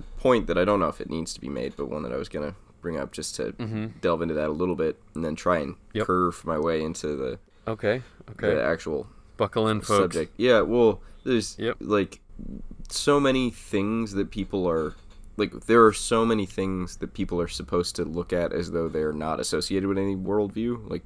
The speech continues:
Speaker 1: so many media
Speaker 2: Yeah.
Speaker 1: organizations. The New York Times is probably the worst defender of this, where it's just supposed to be
Speaker 2: Mm-hmm.
Speaker 1: there. I mean, the A P
Speaker 2: Mm-hmm.
Speaker 1: and Reuters are kind of the same thing, but
Speaker 2: Yeah.
Speaker 1: they're just supposed to, like, deliver information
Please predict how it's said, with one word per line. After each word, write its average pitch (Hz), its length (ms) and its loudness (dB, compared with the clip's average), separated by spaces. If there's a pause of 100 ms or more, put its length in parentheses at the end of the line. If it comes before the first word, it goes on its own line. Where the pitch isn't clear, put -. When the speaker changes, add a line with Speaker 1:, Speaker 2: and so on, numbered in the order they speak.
(200)
Speaker 1:
so 107 180 4
many 95 160 4
media 87 280 2
Speaker 2:
Yeah. 82 40 2
Speaker 1:
organizations. 82 800 -2
The 113 100 -4
New 139 60 4
York 151 180 6
Times 85 280 0
is 78 60 -8
probably 80 260 -2
the 71 80 -6
worst 78 240 -6
defender 76 340 -4
of - 80 -8
this, - 220 -8
where 85 100 -4
it's 80 140 -6
just - 160 -6
supposed 85 300 -2
to 82 60 -6
be 78 280 -6
Speaker 2:
Mm-hmm. 92 80 0
Speaker 1:
there. 104 300 0 (220)
I - 60 0
mean, 113 140 6
the 95 80 4
A 92 180 4
P 87 340 -2 (240)
Speaker 2:
Mm-hmm. 110 300 -6
Speaker 1:
and 85 100 0
Reuters 85 460 2
are 71 120 -6
kind 85 200 -4
of 76 60 -4
the 73 60 -8
same 67 200 -6
thing, 71 300 -6 (260)
but 117 220 2
Speaker 2:
Yeah. - 60 -4
Speaker 1:
they're 92 100 2
just 87 180 -2
supposed 90 320 0
to, 90 80 0
like, 73 340 -4 (120)
deliver 87 560 4
information 85 800 -2